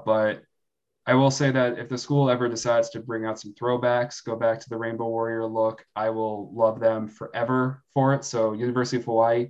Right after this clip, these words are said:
please do that. Uh, but partially to be a little bit contrarian to you, 'cause I, I, I know you said you got U C L A winning the game here. I'm gonna go with Hawaii. And I, I think it actually is because of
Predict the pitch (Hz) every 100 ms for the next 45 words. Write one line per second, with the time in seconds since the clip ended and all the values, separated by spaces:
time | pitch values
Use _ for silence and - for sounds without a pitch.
0 | _ - 165 135 131 135 139 - _ _
1 | _ _ _ _ - 113 104 98 - -
2 | 139 131 - _ _ _ _ _ _ _
3 | _ _ _ - 254 269 196 165 139 120
4 | 131 131 131 123 113 123 135 143 143 147
5 | 147 151 147 127 117 - 117 113 - 120
6 | 120 120 120 117 117 107 - 123 107 110
7 | 120 123 123 120 120 123 123 127 123 123
8 | - _ _ _ _ _ _ _ _ _
9 | - 247 381 302 320 285 160 262 117 -
10 | - _ _ _ _ _ - 131 135 135
11 | 135 165 196 156 160 156 147 127 131 139
12 | 127 117 - - _ 131 123 - 135 131
13 | 120 110 - 143 117 113 110 107 104